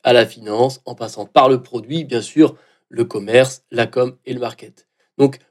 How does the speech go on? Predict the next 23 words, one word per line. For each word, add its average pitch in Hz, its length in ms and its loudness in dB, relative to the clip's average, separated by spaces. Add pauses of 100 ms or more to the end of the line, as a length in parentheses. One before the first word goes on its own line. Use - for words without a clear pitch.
vous 156 140 2
devez 175 420 4 (120)
anticiper 175 800 0 (280)
en 170 140 6
faisant 156 220 4
preuve 120 300 2
de 107 120 -10
diplomatie, 139 1040 -2
d'écoute, - 640 -4 (140)
tout 359 260 -8
en 151 60 2
parvenant 143 500 2
à 135 80 6
avancer 135 400 4
vos 143 160 0
pions. 117 260 -14 (600)
On 170 60 8
le 165 80 6
voit 180 160 4
souvent 180 400 4
chez 147 160 -8
nos 120 140 -6
clients, 196 400 0